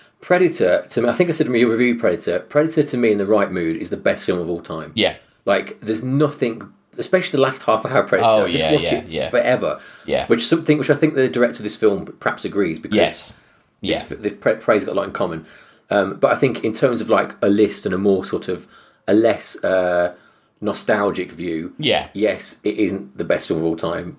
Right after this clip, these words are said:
Speaker 2: Mm.
Speaker 1: And Predator, Predator two, Predator two is better than people give it credit for. But I do
Speaker 2: Oh,
Speaker 1: wonder
Speaker 2: yeah.
Speaker 1: now whether,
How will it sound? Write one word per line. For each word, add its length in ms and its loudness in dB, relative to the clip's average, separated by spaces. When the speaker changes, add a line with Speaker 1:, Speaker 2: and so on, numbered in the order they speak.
Speaker 2:
Mm. 140 -2
Speaker 1:
And 200 -6
Predator, 320 -2
Predator 260 0
two, 300 2
Predator 240 2
two 200 2
is 120 0
better 320 0
than 140 2
people 180 4
give 100 2
it 100 0
credit 220 -2
for. 200 0
But 80 -2
I 80 2
do 160 0
Speaker 2:
Oh, 80 2
Speaker 1:
wonder 160 0
Speaker 2:
yeah. 100 4
Speaker 1:
now 140 -2
whether, 360 2